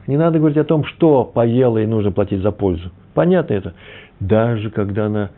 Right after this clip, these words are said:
упала, тогда нужно, вот так, именно тогда надо говорить о том, что эту пользу,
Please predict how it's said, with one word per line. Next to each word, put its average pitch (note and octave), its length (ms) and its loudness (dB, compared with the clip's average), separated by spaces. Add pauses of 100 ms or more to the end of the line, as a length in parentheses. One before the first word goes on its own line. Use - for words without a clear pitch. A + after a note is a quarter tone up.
(160)
упала, A2 720 -2 (800)
тогда G2 580 -2
нужно, F#2 400 -2 (140)
вот A2 240 -2
так, G#2 240 -2
именно A#2 220 2
тогда G2+ 380 0
надо G2+ 220 -2
говорить F2+ 340 -2 (220)
о G#2+ 80 -6
том, A#2+ 160 -4
что A2 120 -2
эту - 140 -10
пользу, G2 360 -2